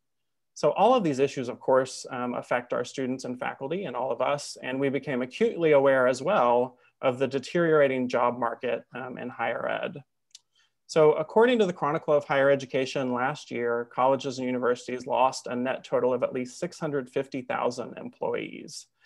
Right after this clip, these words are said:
And that is a thirteen percent drop from February twenty twenty to February twenty-one. And at no point since the Labor Department actually began keeping those tallies in the nineteen fifties have colleges ever shed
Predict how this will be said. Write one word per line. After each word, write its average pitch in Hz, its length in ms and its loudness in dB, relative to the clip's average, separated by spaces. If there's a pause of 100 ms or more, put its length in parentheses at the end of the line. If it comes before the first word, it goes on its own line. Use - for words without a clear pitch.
(280)
And 139 280 -4
that 156 280 4
is 131 140 -4
a 139 80 0
thirteen 143 400 -4
percent - 340 -8
drop 117 380 -2
from 123 160 -12
February 127 400 -2
twenty 127 300 -10
twenty 170 360 -2
to 143 140 -14
February 123 460 0
twenty-one. - 680 -10 (800)
And 139 220 2
at 127 100 0
no 170 180 4
point 151 360 -4
since 135 180 -6
the 135 100 -2
Labor 131 280 2
Department 127 440 0
actually 127 360 -4
began 123 460 -6
keeping 160 360 -4
those 123 220 0
tallies 120 420 -2
in 123 120 -4
the 123 60 -6
nineteen 123 400 -8
fifties 120 540 -4
have 117 160 -6
colleges 123 480 0
ever 127 300 -2
shed 120 480 -2